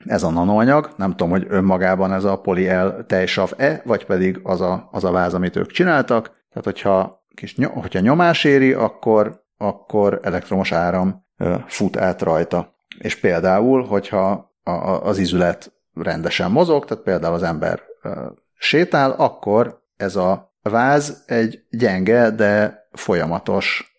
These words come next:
elektromos mezőt generál, ami arra ösztönzi a sejteket, hogy, hogy növesszenek ott porcot. És nem, nem is szükséges hozzá semmiféle, ö,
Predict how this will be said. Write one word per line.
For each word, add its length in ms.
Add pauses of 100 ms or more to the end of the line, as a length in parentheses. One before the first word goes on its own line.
(160)
elektromos 500
mezőt 560 (200)
generál, 760 (180)
ami 500
arra 360
ösztönzi 560
a 540
sejteket, 720
hogy, 480 (160)
hogy 200
növesszenek 600
ott 140
porcot. 600 (200)
És 140
nem, 420
nem 180
is 100
szükséges 640
hozzá 360
semmiféle, 1040
ö, 220